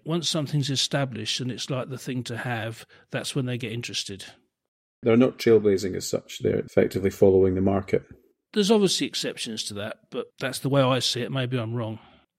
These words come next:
Speaker 2: You mentioned earlier on that, that, that this was a great way of motivating your staff, keeping you busy and, and looking to sort of future. You yourself were an apprentice. Are you still getting people knocking at the door,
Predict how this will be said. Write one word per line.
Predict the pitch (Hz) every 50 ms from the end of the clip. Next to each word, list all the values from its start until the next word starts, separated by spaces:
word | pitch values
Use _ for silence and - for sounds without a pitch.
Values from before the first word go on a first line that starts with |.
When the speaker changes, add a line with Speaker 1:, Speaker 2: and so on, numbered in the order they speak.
| _ _ _ _ _ -
Speaker 2:
You | - 135 135
mentioned | 151 160 160 - 139 120
earlier | 123 120 113 110 107 104 110
on | 113 110 107
that, | 95 98 - -
that, | 92 92 -
that | 110 107
this | 117 110 113 117
was | 117 110
a | 104
great | 95 - 110 107 - -
way | 104 104 101
of | 101 98 92 _ -
motivating | 110 113 110 - 110 98 101 92 - - 90
your | 87 92
staff, | 90 - - 104 101 95 95 - - -
keeping | - 104 - - 101 98
you | 95 92 92 95 92
busy | 85 - 104 101 98 - 98 92 90 87 87
and, | 95 92
and | 92 95 95
looking | 101 101 - - 92
to | - -
sort | - - - - -
of | -
future. | - 117 120 - - - 98 - - _ _ _ _ _ _ _ _ _
You | - 151 147
yourself | 143 135 123 - - 123 123 120 -
were | 117 107
an | 104 104
apprentice. | - _ - 107 110 113 - - 104 - - - - - _ -
Are | - 156
you | 156 190 208
still | 202 - - 196 185
getting | 160 165 151 - 135
people | 139 147 139 139 143 131 120 117 - - -
knocking | 135 123 120 120 - 117 113
at | 117 -
the | 110 101
door, | - - 120 117 113 113 113 110 110 -